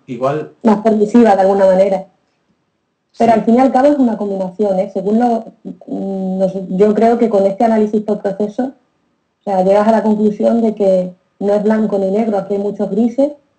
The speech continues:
Speaker 1: Hmm.
Speaker 2: y es en función de cómo se diseña cada proyecto y cómo participan otros muchos en él, que aportan, porque también no solo hay que ver lo que uno puede, o sea, el coste oportun-,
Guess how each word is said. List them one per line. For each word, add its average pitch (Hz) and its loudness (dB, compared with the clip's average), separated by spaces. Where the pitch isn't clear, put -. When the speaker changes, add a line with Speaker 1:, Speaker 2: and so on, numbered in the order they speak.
Speaker 1:
Hmm. 127 -8
Speaker 2:
y 208 2
es 196 6
en 196 0
función 214 0
de 220 -2
cómo 202 -2
se 220 0
diseña 208 0
cada 208 0
proyecto 214 0
y 196 -2
cómo 208 2
participan 208 0
otros 190 -4
muchos 220 -4
en 190 -2
él, 202 -4
que 208 -2
aportan, 202 -2
porque 185 -8
también 202 -4
no 202 -4
solo 214 2
hay 196 0
que 208 -2
ver 202 0
lo 196 0
que 202 -2
uno 202 -4
puede, 202 -4
o 196 -18
sea, 190 -6
el 185 -2
coste 208 -2
oportun-, 190 -4